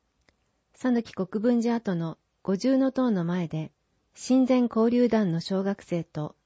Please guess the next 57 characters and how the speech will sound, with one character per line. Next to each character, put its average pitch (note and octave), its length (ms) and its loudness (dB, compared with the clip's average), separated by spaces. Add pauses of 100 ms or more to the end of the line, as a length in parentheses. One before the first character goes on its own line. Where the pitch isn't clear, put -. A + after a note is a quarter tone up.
(180)
団 F#3 200 -2
長 F#3 240 -2
が F3 220 -6 (480)
二 A3+ 100 4
列 A#3+ 240 4
に E3+ 140 0
並 E3+ 220 -2
び、 F3+ 200 -8 (220)
笑 F#3 100 0
顔 A3+ 200 4
で F#3 100 2
写 - 220 -8
っ - 20 -20
て - 140 -8
い D3+ 100 -6
ま D#3+ 160 -8
す。 - 260 -20 (1040)
二 F#3+ 100 0
枚 G3+ 220 0
目。 F3+ 220 -6 (760)
海 B3 140 4
の C#4+ 100 4
幸 C4 280 0
を F#3 80 2
堪 G3 200 -4
能 A3+ 220 2
し A3 120 -2
な G#3+ 140 2
が G#3 80 0
ら F#3+ 100 0
の E3 200 -4
交 F#3 180 0
流 F#3 160 0
会。 - 300 -12 (1040)
親 A#3 300 2
善 A3+ 180 4
交 A#3 220 4
流 A#3+ 160 4
団 G#3+ 200 4
の F3+ 80 2
メ F#3+ 160 2
ン F#3+ 80 0
バ E3+ 160 -2
ー - 20 -6
が、 D#3 240 -4 (440)
テ G3 200 0
ー G3+ 40 2
ブ A3+ 120 2
ル A#3+ 60 2
に A#3 140 6
並 G#3+ 300 4
ん G#3 40 0
だ G3+ 140 0
海 A#3 180 2
の A#3 100 2
幸 - 340 -6
を E3 160 -4